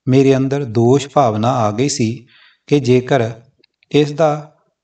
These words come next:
ਪਤਾ ਘਰਦਿਆਂ ਨੂੰ ਚੱਲ ਗਿਆ ਤਾਂ ਸਾਰਾ ਜ਼ਿੰਮਾ ਮੇਰੇ ਉੱਤੇ ਹੀ ਆਵੇਗਾ। ਖੈਰ,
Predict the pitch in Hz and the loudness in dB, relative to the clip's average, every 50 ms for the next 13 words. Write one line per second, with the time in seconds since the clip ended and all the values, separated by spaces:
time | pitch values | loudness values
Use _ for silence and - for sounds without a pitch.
0 | _ _ _ 135 135 131 139 151 151 151 151 151 135 110 98 98 110 110 123 151 | _ _ _ -4 -4 0 -2 -2 -2 0 0 0 0 0 -2 -6 -6 -4 -4 -4
1 | 170 165 160 143 135 127 117 113 120 117 117 - _ _ _ _ _ _ _ _ | -2 0 0 0 0 0 -2 -4 -4 -6 -8 -12 _ _ _ _ _ _ _ _
2 | 127 127 117 - 127 131 151 160 156 135 117 117 113 113 117 135 - _ _ _ | -8 -6 -6 -2 0 0 2 2 0 0 0 -4 -4 -6 -8 -10 -14 _ _ _
3 | _ _ _ - 120 113 117 113 123 131 127 131 - 156 143 135 147 123 113 110 | _ _ _ -2 0 0 2 2 2 0 0 -4 -4 -4 -2 -2 -2 -4 -4 -6
4 | 123 120 113 - 123 - _ _ _ _ - - 113 117 120 127 120 117 120 - | -8 -10 -10 -12 -16 -20 _ _ _ _ -14 -8 -4 -2 0 0 0 -2 -6 -10